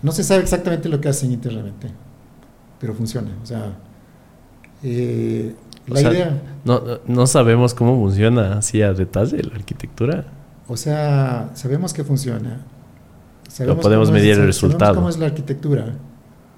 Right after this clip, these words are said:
Speaker 1: pero de ahí, ¿qué está haciendo internamente? O sea, ¿cómo cambia la representación del lenguaje? Porque más o menos la idea es que la secuencia de, de la representación de los tokens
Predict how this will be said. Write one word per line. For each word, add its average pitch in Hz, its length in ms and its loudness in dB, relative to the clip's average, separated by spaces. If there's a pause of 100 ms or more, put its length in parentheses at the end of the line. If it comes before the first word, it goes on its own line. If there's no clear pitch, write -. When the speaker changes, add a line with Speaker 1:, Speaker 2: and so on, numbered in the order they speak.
(580)
Speaker 1:
pero 135 180 0
de 131 80 0
ahí, 147 220 2
¿qué 143 60 0
está - 180 -4
haciendo 170 260 -2
internamente? 156 800 -4
O 113 60 -10
sea, 135 180 -4
¿cómo 156 260 -2
cambia 151 320 -2
la 135 120 0
representación 123 680 -4
del 139 120 4
lenguaje? 131 320 -4 (360)
Porque 156 300 -4 (240)
más 190 140 0
o - 20 2
menos 208 240 0
la 175 60 0
idea 175 220 2
es 175 80 -2
que 143 400 -2 (600)
la 135 200 0
secuencia 170 440 -6
de, 151 100 -2
de 123 600 -6
la 113 80 -6
representación 135 560 -6
de 143 80 -2
los 127 100 -4
tokens - 480 -6